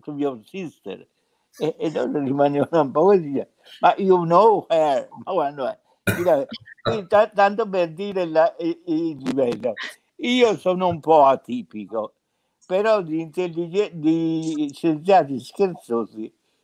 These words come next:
ce ne sono, ne conosco tanti. Il problema è che c'è una soglia, non lo fanno sempre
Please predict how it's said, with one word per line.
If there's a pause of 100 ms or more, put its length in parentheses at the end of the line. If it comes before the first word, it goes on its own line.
(140)
ce
ne
sono, (300)
ne
conosco
tanti. (500)
Il
problema
è
che
c'è
una
soglia, (800)
non
lo
fanno
sempre